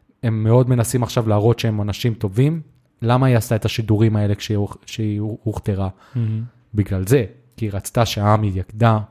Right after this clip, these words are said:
Speaker 1: מי. תחשוב, זה פ-, זה גם פעם ראשונה, זה לא כמו היום שכולם באנגליה יודעים מי.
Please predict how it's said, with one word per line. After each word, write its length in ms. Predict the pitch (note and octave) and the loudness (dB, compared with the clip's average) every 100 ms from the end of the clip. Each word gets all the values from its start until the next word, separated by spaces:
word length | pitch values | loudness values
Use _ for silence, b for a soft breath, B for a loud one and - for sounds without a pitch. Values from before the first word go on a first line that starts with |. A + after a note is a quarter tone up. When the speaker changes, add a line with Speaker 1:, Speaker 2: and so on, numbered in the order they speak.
| - | 0
Speaker 1:
מי. 320 | B2 B2 G2 - _ _ _ _ _ _ _ _ | 2 2 -2 -14 _ _ _ _ _ _ _ _
תחשוב, 260 | - - C#3+ | -12 2 2
זה 120 | G#2 | 2
פ-, 280 | - B2 B2 | 0 0 0
זה 120 | G2+ | -2
גם 100 | G2+ - | -2 2
פעם 180 | B2 | 2
ראשונה, 240 | B2+ C3 C3 - B B _ | 2 2 0 -2 B B _
זה 60 | A2 | 0
לא 60 | |
כמו 180 | F#3 G#3 | 4 4
היום 140 | F3 | 4
שכולם 540 | C#3 - - E3+ D#3 B2 | 0 -4 2 4 4 0
באנגליה 340 | A#2+ B2+ A#2 | 0 0 -2
יודעים 320 | G#2+ G#2+ G#2+ | -2 -2 -2
מי. 200 | A2+ G2+ | -2 -2